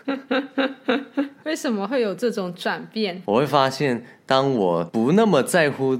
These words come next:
Speaker 2: 外界或者其他人，甚至是我的同事、领导对我的看法的时候，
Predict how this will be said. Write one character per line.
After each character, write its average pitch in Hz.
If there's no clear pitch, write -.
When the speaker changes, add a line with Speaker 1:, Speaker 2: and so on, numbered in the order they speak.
Speaker 2:
外 151
界 110
或 117
者 107
其 107
他 110
人， 104
甚 175
至 147
是 143
我 90
的 98
同 123
事、 156
领 120
导 120
对 139
我 95
的 92
看 110
法 90
的 85
时 90
候， 90